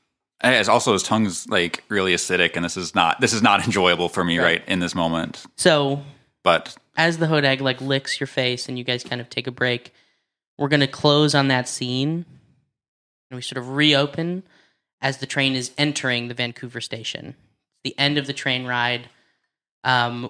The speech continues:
Speaker 2: what are you three doing as you sort of, like, are in your last, like, hour of being on this train? You kind of, you've had a couple days to rest and recuperate and recover. Um, things have been cleaned up on the train. Things have gotten back to normal. Everybody's just kind of talking.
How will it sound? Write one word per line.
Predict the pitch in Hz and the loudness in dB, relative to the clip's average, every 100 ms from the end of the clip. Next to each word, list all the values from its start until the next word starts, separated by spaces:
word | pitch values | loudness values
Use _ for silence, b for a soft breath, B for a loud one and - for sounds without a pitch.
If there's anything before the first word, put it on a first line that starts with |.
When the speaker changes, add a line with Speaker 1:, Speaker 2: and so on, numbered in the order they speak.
| 139 | 0
Speaker 2:
what | 143 156 | 2 4
are | 165 | 2
you | 151 143 143 139 | -2 -4 -4 -4
three | - 151 131 | -8 -8 -6
doing | 131 135 131 123 | -2 0 0 -2
as | 120 120 | -4 -6
you | |
sort | 123 131 | -6 -4
of, | 123 | -2
like, | 123 135 | -2 0
are | 127 | 0
in | |
your | 123 123 | 0 -2
last, | 120 120 - | -2 -2 -2
like, | 120 | -4
hour | - 127 123 120 | 0 0 0 -4
of | 117 | -6
being | 131 123 | -6 -6
on | 120 113 | -8 -10
this | 113 | -12
train? | - 113 107 107 120 | -10 -10 -10 -16 -8
You | 160 | -6
kind | 151 170 156 | 0 2 2
of, | 147 B B | -2 B B
you've | 160 | 0
had | 185 | 2
a | |
couple | 175 170 165 | 2 0 2
days | 151 147 | 2 2
to | - | 0
rest | 143 135 - | 2 2 0
and | 143 | -4
recuperate | 135 - 135 135 135 | -4 -4 0 2 2
and | 127 | 0
recover. | 127 - 127 131 127 127 B B B B | -2 0 2 4 2 0 B B B B
Um, | 143 135 127 127 | 2 2 0 -2
things | 143 131 | -2 -2
have | |
been | 135 131 | -4 -4
cleaned | 156 151 | 0 2
up | 143 | 2
on | 143 | 2
the | 139 | 0
train. | - 143 139 139 | 2 2 4 0
Things | 131 139 | -4 -6
have | 135 | -2
gotten | 131 131 | -2 0
back | 131 | -2
to | - | 0
normal. | 160 160 160 | 2 4 2
Everybody's | 156 151 | 0 -2
just | 135 - | -4 -4
kind | 131 | -4
of | 120 | -4
talking. | 135 131 139 131 127 | -4 -4 -4 -6 -8